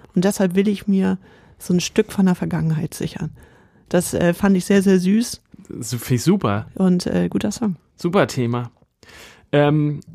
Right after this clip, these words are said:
Speaker 2: doch, ich möchte auch jetzt noch einen Song
Speaker 1: Ja.
Speaker 2: drauf tun. Ich war, ich bin die ganze Zeit hin und her und zwar,
Speaker 1: Ja.
Speaker 2: weiß nicht, ob du es mitbekommen hast. Ähm, wir waren ja mal zusammen auf dieser ominösen, haben wir auch schon oft drüber gesprochen und müssen wir auch irgendwann noch mal eine Friedhof oder weiß
Speaker 1: Mhm.
Speaker 2: nicht, wohin wir das packen, aber wir waren ja mal auf dieser Enjoy Radio School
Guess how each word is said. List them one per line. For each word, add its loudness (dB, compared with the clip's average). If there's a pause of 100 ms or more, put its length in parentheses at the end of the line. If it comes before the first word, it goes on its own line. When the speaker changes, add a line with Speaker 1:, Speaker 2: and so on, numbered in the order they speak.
(420)
Speaker 2:
doch, 2
ich 0
möchte 2
auch 2
jetzt -2
noch 2
einen 0
Song 0
Speaker 1:
Ja. 2
Speaker 2:
drauf 2
tun. 0
Ich -2
war, 2
ich -2
bin 0
die 0
ganze 0
Zeit 0
hin 2
und 2
her 2
und 0
zwar, 2
Speaker 1:
Ja. 2
Speaker 2:
weiß 4
nicht, 4
ob -2
du -6
es -10
mitbekommen -6
hast. -8 (560)
Ähm, 2 (1300)
wir 2
waren 4
ja 4
mal 2
zusammen 0
auf 0
dieser 0
ominösen, 4
haben 0
wir 2
auch -4
schon -2
oft -8
drüber 0
gesprochen -2
und -2
müssen 2
wir 2
auch -4
irgendwann 2
noch -2
mal -2
eine -2
Friedhof -2
oder -2
weiß 2
Speaker 1:
Mhm. 4
Speaker 2:
nicht, -2
wohin 2
wir 0
das -4
packen, -6
aber -2
wir 0
waren 2
ja 2
mal 0
auf -4
dieser 0
Enjoy 4
Radio 2
School 2